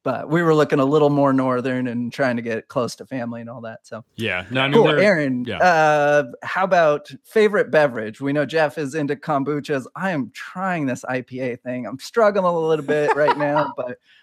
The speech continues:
Speaker 1: working on it.
Speaker 2: Yep.
Speaker 1: Uh, what's, what's your thing?
Speaker 2: Um, let's see. So I enjoy kombuchas here and there for sure. Uh, I drink a ton of water, but outside of that, so I, I, I doubt you care about that. So alcoholic beverages, yeah, I, uh,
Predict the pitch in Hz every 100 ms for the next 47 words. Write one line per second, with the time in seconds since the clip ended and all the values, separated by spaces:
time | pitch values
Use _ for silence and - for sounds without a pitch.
0 | _ _ 170 180 190 165 151 151 151 135
1 | 135 _ - - - 135 131 127 127 139
2 | 190 - - 165 165 147 131 120 107 135
3 | _ - 131 139 139 139 135 135 - _
4 | - 139 131 143 113 - 143 135 135 131
5 | 131 127 127 127 123 _ _ _ _ _
6 | _ _ _ 359 330 180 151 143 131 131
7 | 127 131 123 127 151 147 - 127 135 143
8 | 131 131 131 131 127 127 123 120 127 131
9 | 160 143 120 - - 151 139 113 127 156
10 | 113 104 95 87 92 147 _ _ _ _
11 | _ - 156 185 208 170 139 107 151 135
12 | 147 139 - 127 123 123 120 113 110 120
13 | 107 101 92 95 127 - 147 170 180 143
14 | 127 113 110 107 107 101 131 117 131 165
15 | 165 147 131 117